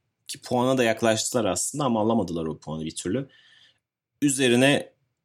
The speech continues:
evlerinde Southampton'a yenilmeleri o son darbe oldu. Hani evde Southampton tam bir hedef maçtı. Ondan alamamaları bayağı bir kopuş anlamına geldi.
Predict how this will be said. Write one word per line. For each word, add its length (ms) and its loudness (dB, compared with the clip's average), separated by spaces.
evlerinde 500 4
Southampton'a 680 0
yenilmeleri 480 2
o 80 2
son 320 0
darbe 280 -4
oldu. 180 -8
Hani 180 -4
evde 340 2
Southampton 800 -2
tam 240 0
bir 80 4
hedef 280 2
maçtı. 520 -6
Ondan 460 0
alamamaları 600 0
bayağı 320 2
bir 300 -2
kopuş 420 -8
anlamına 460 -4
geldi. 520 -2